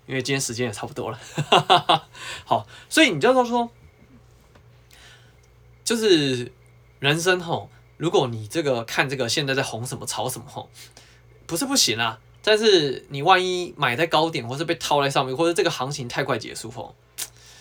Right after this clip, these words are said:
啊，后果不堪设想。第二个就是说，就算你有十足的把握、确信，然后以及你做足了功课，你真的敢压身价 all in 跟他拼一把吗？我相信应该也不敢吧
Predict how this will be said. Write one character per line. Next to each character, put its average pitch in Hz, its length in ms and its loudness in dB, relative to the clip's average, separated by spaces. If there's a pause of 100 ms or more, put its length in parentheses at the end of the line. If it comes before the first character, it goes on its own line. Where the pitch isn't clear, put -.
(500)
啊， 123 100 -10
后 170 260 4
果 - 120 -6
不 - 80 -14
堪 123 120 -6
设 113 200 -8
想。 - 160 -12 (600)
第 277 140 4
二 247 60 6
个 185 100 6
就 175 80 6
是 196 140 4
说， 175 280 2 (440)
就 262 140 -2
算 226 180 2
你 170 80 -2
有 151 100 2
十 - 220 -4
足 156 140 -2
的 147 80 -2
把 117 180 0
握、 127 180 -2
确 139 240 2
信， 123 280 -4
然 117 100 -12
后 131 120 0
以 123 60 -8
及 123 140 -8
你 131 100 -8
做 156 240 0
足 123 160 -8
了 117 80 -6
功 123 220 -6
课， 127 260 -8 (640)
你 139 180 -4
真 185 160 2
的 185 80 2
敢 120 220 -4
压 135 180 4
身 143 240 -4
价 139 220 0
all 147 180 0
in 151 120 -4
跟 127 100 -4
他 120 80 -8
拼 120 240 -10
一 120 60 -8
把 - 160 -8
吗？ - 160 -20 (360)
我 123 140 -6
相 143 180 0
信 147 180 -6
应 117 100 -14
该 117 100 -10
也 - 80 -12
不 - 100 -18
敢 - 160 -18
吧 - 220 -18